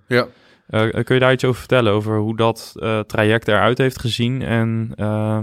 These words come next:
Speaker 2: ja, waarom jullie, eh, op die manier, eh, in die fase al naar de V S zijn gegaan?
Speaker 1: Ja, we hadden best wel een, een soort van lean model. Dus we hadden, wat ik zei, een, eh, marketing gedreven inbound model. Klanten betaalden een jaar vooruit. Eh, dus qua cashflow was het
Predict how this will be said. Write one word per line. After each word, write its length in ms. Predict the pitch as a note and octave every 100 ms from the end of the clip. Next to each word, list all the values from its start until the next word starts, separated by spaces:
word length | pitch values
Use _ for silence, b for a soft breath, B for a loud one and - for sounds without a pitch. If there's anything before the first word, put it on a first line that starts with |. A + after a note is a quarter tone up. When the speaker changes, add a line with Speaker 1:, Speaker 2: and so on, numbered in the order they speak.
| A2
Speaker 2:
ja, 220 | G#2+ G#2
waarom 320 | G2+ G#2+ A2
jullie, 440 | A2+ G#2+ A2 G#2+ A2
eh, 260 | G#2+ G#2 A2
op 200 | A2 G#2+
die 120 | G#2+
manier, 600 | A2 A2 G#2+ G#2 G#2 -
eh, 220 | G2+ - - - G#2
in 100 | G#2
die 140 | G#2+
fase 360 | - G#2+ A2 G#2+
al 160 | G2+
naar 140 | G#2 G#2
de 80 |
V 180 | G2+ G#2+
S 40 | -
zijn 200 | F#2 F#2
gegaan? 240 | - F#2+ B B B B _
Speaker 1:
Ja, 280 | C3 C#3+ B2+
we 60 |
hadden 200 | B2 C3+
best 140 | B2 D3
wel 100 | B2 A#2
een, 140 | G#2+ G#2+
een 120 | - _ _
soort 200 | - G2+
van 140 | G2
lean 180 | G2+ G#2+
model. 340 | F#2 F2+ A2+
Dus 100 | G#2+
we 40 | F2
hadden, 260 | F2 F2+ F2+
wat 120 | F#2
ik 60 |
zei, 180 | F#2 F#2
een, 260 | F2+ F2 E2+
eh, 40 |
marketing 520 | E2+ F2 F#2 - E2+ -
gedreven 600 | F2 E2+ E2 - E2+ E2
inbound 420 | D2+ F2+ E2 D#2+
model. 460 | E2 E2 A2 C#3 _ - _ _ _ _ -
Klanten 280 | - F#2+ F2+
betaalden 280 | E2+ E2+ E2
een 60 | E2+
jaar 180 | D#2 F2
vooruit. 380 | E2+ E2+ A2 - B B B B B B B
Eh, 280 | - F2+ F2+
dus 180 | F2 E2+
qua 140 | F2
cashflow 720 | F2+ G2+ - G2 F2 E2+ F2 F#2+
was 120 | F2+
het 220 | -